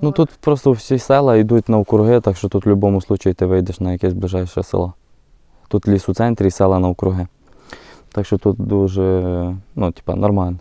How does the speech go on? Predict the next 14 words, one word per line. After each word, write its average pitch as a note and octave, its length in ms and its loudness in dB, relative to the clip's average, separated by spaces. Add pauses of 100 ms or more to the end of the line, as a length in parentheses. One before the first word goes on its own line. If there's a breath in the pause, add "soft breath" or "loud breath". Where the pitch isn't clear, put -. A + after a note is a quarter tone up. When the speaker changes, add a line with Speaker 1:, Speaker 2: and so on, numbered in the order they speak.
Speaker 1:
Хіба, A2+ 480 -6 (420 soft breath)
хіба G2 300 0
би, F#2 120 0
я F#2 80 0
не F#2 140 0
знаю, F#2 280 -4 (500 loud breath)
блудити A2+ 460 4
на G#2+ 120 4
одному G#2+ 220 4
місці G#2 280 2
десь G2 160 -2
по F#2+ 160 0
лісі. F#2 240 -4 (2250 soft breath)
Так, F#2+ 280 -2